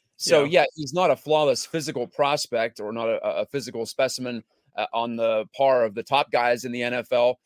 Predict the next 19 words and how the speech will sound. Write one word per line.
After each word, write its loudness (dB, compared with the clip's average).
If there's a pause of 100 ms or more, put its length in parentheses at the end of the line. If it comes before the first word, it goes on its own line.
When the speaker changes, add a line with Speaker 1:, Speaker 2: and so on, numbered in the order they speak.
(180)
Speaker 1:
certainly. -2
And -4
so 2
you -4
throw 2
in -2
the -2
mental -2
side 0
where -4
he's -6
not -4
making -6
the -6
proper -4
reads -8
in -8
enough -8
time. -4